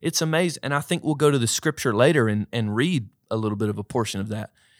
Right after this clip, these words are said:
Yes, there is great power at work in us, but it's for our neighbor.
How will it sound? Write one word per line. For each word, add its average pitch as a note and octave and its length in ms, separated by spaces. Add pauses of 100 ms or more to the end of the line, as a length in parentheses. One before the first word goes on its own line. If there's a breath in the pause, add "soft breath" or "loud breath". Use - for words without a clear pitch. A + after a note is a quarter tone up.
(160 soft breath)
Yes, D#3 440
there B2 180
is G#2+ 140
great C#3 440
power A2+ 380
at G#2+ 120
work G#2+ 280
in G2+ 100
us, F#2+ 320 (720 soft breath)
but C3+ 120
it's B2+ 160
for D3 240
our B2 100
neighbor. G#2 440